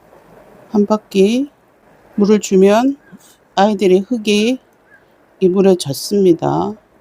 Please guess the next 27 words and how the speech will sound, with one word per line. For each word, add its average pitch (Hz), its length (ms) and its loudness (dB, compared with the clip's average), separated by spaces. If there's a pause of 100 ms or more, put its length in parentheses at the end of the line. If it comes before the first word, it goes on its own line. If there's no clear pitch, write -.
(680)
그다음 196 460 2
그 185 220 -2
흙에 269 340 2
물이 233 280 0
젖을 208 400 -2
동안 233 540 0 (360)
기다렸다가 175 1080 0
다른 170 360 2
아이 202 400 2
물 202 420 -2 (380)
한번 185 320 0
주고, 156 520 -4 (600)
이제 247 160 0
이런 302 260 6
식으로 269 340 -2
한 247 220 -4
서너 320 320 0
개 330 160 -2
정도 202 480 0
이렇게 175 280 -2
돌아가면 202 540 2
되거든요. 147 640 -4 (800)
그러면 233 400 -2
그 220 180 -4
다음 202 300 2
아이 196 400 0 (100)
꺼내서 190 540 -2